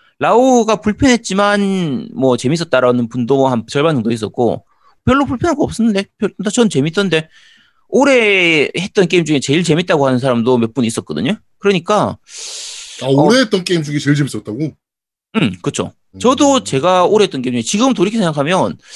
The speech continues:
Speaker 1: 용과 같이 세븐하고 비슷비슷하긴 한데, 용과 같이 세븐보다 더 강렬해요. 인상이 많이 남아있거든요.
Speaker 2: 음.
Speaker 1: 그래서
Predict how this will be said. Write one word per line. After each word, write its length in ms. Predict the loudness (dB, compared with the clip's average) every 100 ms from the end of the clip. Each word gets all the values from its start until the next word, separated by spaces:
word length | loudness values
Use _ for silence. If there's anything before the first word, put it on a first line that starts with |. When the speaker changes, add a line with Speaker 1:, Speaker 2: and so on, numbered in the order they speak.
| -16 0
Speaker 1:
용과 200 | 2 4
같이 180 | 2 0
세븐하고 460 | 0 2 2 0 -2
비슷비슷하긴 600 | -4 -8 -8 -4 -4 -2
한데, 420 | -2 -2 -2 -4 _ _ _ -4
용과 220 | 0 2
같이 200 | 2 0
세븐보다 400 | 0 0 2 -2
더 200 | -2 -2 -2
강렬해요. 480 | 0 0 0 -4 -4
인상이 340 | -2 0 -2 -2
많이 160 | -2
남아있거든요. 600 | -2 -2 -4 -8 -6 -8 -8 _ _
Speaker 2:
음. 100 | -14
Speaker 1:
그래서 360 | -8 -2 -2 -2